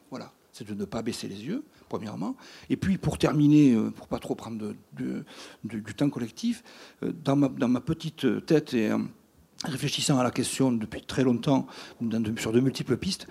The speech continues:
moi j'ai une petite phrase de synthèse qui n'est pas de moi hélas, mais qui est d'un, d'un grand philosophe qui s'appelle Woody Allen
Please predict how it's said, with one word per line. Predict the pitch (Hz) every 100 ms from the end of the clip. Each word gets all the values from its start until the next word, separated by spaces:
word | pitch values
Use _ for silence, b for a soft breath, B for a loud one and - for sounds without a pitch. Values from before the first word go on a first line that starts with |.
| B B B -
moi | 123 175
j'ai | 143 143
une | 139
petite | 127 156 151
phrase | - 156
de | 123
synthèse | 117 107 104 156 147
qui | -
n'est | 110
pas | 123
de | 113
moi | 104 127 113
hélas, | 127 165
mais | -
qui | 113 -
est |
d'un, | 113 110 107
d'un | 117 - - 117
grand | 107 156
philosophe | 143 135 151 151
qui |
s'appelle | - 123 123
Woody | 131 147 135
Allen | 113 135 180